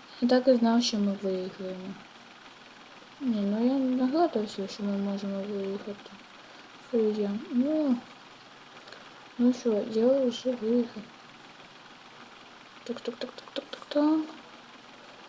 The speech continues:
Так, став виграв. Ну, почекай, не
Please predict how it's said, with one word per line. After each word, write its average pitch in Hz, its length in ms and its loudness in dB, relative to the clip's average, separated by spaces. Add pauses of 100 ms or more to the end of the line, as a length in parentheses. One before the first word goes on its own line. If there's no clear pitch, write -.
(480)
Так, 220 680 4
став - 520 0
виграв. 247 380 -2 (1700)
Ну, 302 100 0
почекай, 240 540 0
не 220 220 0